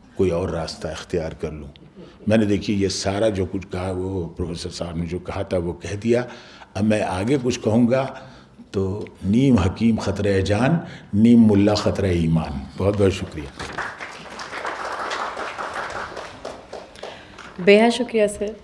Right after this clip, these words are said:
Speaker 2: हम ममनून हैं कि आपने अपने गुनाह को मसरूफियात में से वक्त निकाला,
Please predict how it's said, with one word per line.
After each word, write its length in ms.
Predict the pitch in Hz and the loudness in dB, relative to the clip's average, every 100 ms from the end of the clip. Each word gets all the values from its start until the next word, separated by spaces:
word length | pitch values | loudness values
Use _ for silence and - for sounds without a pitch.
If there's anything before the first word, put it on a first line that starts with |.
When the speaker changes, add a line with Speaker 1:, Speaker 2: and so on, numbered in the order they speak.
| - - - | -20 -10 -4
Speaker 2:
हम 140 | 185 | 0
ममनून 420 | 185 185 190 202 | 2 4 4 4
हैं 200 | 196 175 | 2 -2
कि 100 | 180 185 | -6 -10
आपने 360 | 175 202 190 202 - - | -8 -4 -4 -6 -12 -16
अपने 240 | - 196 | -8 -4
गुनाह 320 | 185 185 190 196 | 0 0 2 2
को 120 | 202 | 2
मसरूफियात 600 | 190 185 196 - 202 202 | 0 -2 -4 0 0 0
में 80 | 202 | -2
से 100 | 202 | 0
वक्त 260 | 190 202 214 | 2 2 0
निकाला, 380 | 202 185 175 | 0 2 2